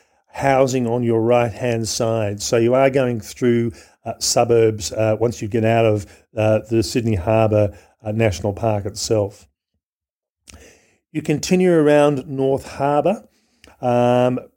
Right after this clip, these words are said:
passing through, uh, again, a number of suburbs. So you're going through Balgoa. Now, excuse my pronunciation here, I'm not a Sydney sider. And then Balgoa Heights. Going through a, another headland, which is,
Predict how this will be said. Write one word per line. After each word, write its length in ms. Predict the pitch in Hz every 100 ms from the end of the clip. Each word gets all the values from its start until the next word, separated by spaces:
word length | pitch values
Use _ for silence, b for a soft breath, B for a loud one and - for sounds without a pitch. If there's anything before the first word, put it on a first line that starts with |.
| _
passing 580 | - 151 147 - 139 123
through, 680 | - - 135 131 127 127 117 b b -
uh, 280 | 117 117 -
again, 400 | 123 104 135 139
a 100 | 127
number 300 | 123 127 123
of 120 | 117
suburbs. 560 | - 131 123 143 151 135
So 340 | - 123 120
you're 200 | 117 113
going 320 | 113 127 127 117
through 520 | - - 127 120 113 b b b 113
Balgoa. 1120 | 123 127 120 110 120 127 139 208 214 - 123
Now, 360 | 113 110 110 - 117
excuse 460 | - - 143 123
my 140 | 120 110
pronunciation 680 | 120 117 107 110 113 117
here, 200 | 113 117
I'm 100 | 117
not 140 | 117 113
a 40 |
Sydney 300 | - 120 110
sider. 500 | 104 120 120 131 147 B B B
And 80 | 120
then 160 | 117 113
Balgoa 560 | 117 117 120 113 107
Heights. 520 | 85 131 208 - - - _ _ _ _ _ _
Going 240 | 131 143 139
through 260 | - 139
a, 260 | 131 113 131
another 340 | 131 123 135 120
headland, 600 | - 143 131 135 147 127
which 180 | -
is, 220 | 123 113